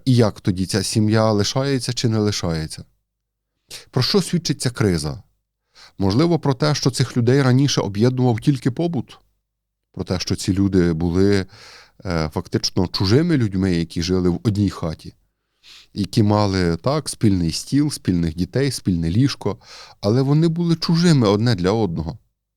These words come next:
Тому стільки говориться на різноманітних сімейних зустрічах, на підготовці до шлюбу, на різноманітних сімейних кругах тих чи інших рухів. Е, коли там я на вечірніх чаях повторюю раз за разом вже багато років підряд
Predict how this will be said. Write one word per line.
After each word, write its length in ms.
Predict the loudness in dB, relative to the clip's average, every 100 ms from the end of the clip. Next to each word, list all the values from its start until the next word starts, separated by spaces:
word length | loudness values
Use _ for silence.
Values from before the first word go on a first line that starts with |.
| _ _ -20 -20 _
Тому 480 | 2 2 2 0 -2
стільки 440 | -2 0 0 2
говориться 760 | 2 4 4 4 2 0 -4 -2
на 160 | 0
різноманітних 920 | 2 2 2 4 2 2 0 -2 -6 -18 _ _ _ _ _ _ _ _ -12
сімейних 560 | -2 0 2 2 0
зустрічах, 640 | 2 2 2 -2 -6 -6 -6
на 80 |
підготовці 600 | -6 -4 -4 0 0 0
до 120 | 0 -2
шлюбу, 680 | 2 4 4 2 0 -4 -6 -16 -18 -8
на 260 | -2 0 2
різноманітних 680 | 2 2 4 2 2 0 0
сімейних 520 | -2 0 2 2 0
кругах 580 | -2 2 2 2 0 -6
тих 240 | -6 -4
чи 100 | -4
інших 420 | -2 -2 -2 -2
рухів. 440 | 2 2 2 -6 -10 _ -18 -16 -16 -6
Е, 220 | -2 -2
коли 300 | 0 2 2
там 200 | 2 0
я 120 | 2 4
на 120 | 4
вечірніх 460 | 2 2 2 0
чаях 380 | -2 0 0 0
повторюю 580 | -2 -4 0 2 2 2
раз 180 | 2 0
за 160 | 2
разом 320 | 2 2 0 -4
вже 140 | -4
багато 600 | -4 -6 -2 0 0 2
років 280 | 0 0 -4
підряд 420 | -2 0 0 0